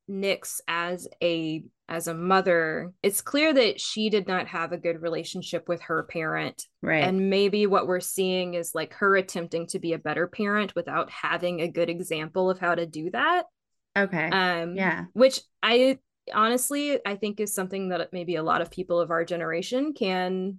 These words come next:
Speaker 1: and I, when I say our generation, Britt and I are both millennials, but
Speaker 2: Yeah.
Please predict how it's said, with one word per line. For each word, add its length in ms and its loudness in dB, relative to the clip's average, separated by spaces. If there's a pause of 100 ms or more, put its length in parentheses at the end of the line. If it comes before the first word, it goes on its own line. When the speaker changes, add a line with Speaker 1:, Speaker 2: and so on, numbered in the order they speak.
(120)
Speaker 1:
and 280 -4
I, 160 -2 (120)
when 160 -8
I 80 -8
say 180 -4
our 160 -4
generation, 600 -8
Britt 160 6
and 100 4
I 60 6
are 100 6
both 180 0
millennials, 720 -4
but 120 6
Speaker 2:
Yeah. 180 4